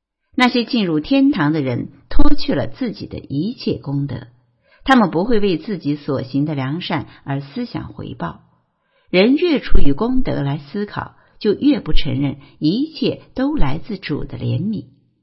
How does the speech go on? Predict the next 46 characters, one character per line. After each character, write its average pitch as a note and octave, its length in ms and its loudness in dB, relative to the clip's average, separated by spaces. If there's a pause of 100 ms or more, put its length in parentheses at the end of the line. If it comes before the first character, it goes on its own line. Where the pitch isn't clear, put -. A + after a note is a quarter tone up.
(460)
那 G3+ 140 0
些 G3 160 -2
出 G3 180 -4
于 E3+ 120 0
功 A3+ 280 -2
德 C#3+ 200 -2
来 D3 180 -4
思 G3+ 240 -8
考 C#3 180 -8
的 B2 140 -6
人 C3 240 -6 (180)
会 B3 160 -2
思 D4+ 300 -4
想 D3 240 -6
回 C3+ 260 -8
报 G#3 420 -8
和 - 200 -16
酬 A#2+ 320 -12
劳， - 240 -14 (580)
因 D#3+ 240 0
此 - 220 -16 (480)
意 A3 240 0
愿 E3 240 0
功 G3 240 -6
德 C#3 280 -6 (120)
就 G3 140 -2
是 - 160 -4
意 A3 200 0
愿 D#3+ 320 -6 (160)
得 C#3 160 -8
到 D#3+ 160 -8
酬 C3+ 320 -12
劳。 - 280 -8 (1300)
这 D#4+ 120 0
些 D#4+ 160 2
人 A#3 240 0
不 F#4+ 100 -8
可 D#3+ 240 -4
能 C3+ 180 -2
让 D3+ 180 -4
天 E3+ 260 -6
堂 D3 360 -8
进 E3 200 -4
入 C3+ 140 -6
自 C3+ 240 -12
己， - 300 -18